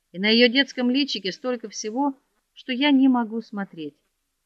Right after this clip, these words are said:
Наклоняюсь и расстёгиваю дорожную сумку.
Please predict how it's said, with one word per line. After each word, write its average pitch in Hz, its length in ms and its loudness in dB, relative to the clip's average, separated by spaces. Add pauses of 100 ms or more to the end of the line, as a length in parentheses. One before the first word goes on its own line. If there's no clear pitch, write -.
(180)
Наклоняюсь 240 640 4
и 208 40 -4
расстёгиваю 202 640 0
дорожную 175 500 -4
сумку. 160 500 -14